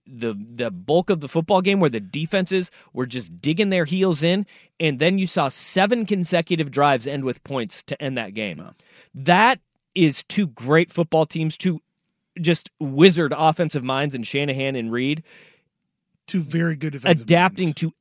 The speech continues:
Speaker 1: everything that the defenses
Speaker 2: Yeah.
Speaker 1: did. And I, like, that's why I think this Super Bowl was, was fantastic,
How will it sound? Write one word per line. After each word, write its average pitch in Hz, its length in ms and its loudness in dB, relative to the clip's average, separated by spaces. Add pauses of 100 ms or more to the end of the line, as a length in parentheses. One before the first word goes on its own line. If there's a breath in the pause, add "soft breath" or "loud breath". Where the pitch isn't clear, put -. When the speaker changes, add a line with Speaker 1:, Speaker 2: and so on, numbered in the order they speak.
Speaker 1:
everything 160 500 2
that 139 140 -2
the 131 60 -4
defenses 120 560 -6
Speaker 2:
Yeah. - 60 -14
Speaker 1:
did. 90 240 -4 (320 soft breath)
And 143 220 0
I, 175 320 4
like, 156 400 0
that's 165 360 0
why 156 320 4
I 139 120 0
think 131 240 -6
this 170 140 2
Super 151 260 -2
Bowl 131 240 0
was, 113 360 -4 (140)
was 131 180 -6
fantastic, 123 680 -6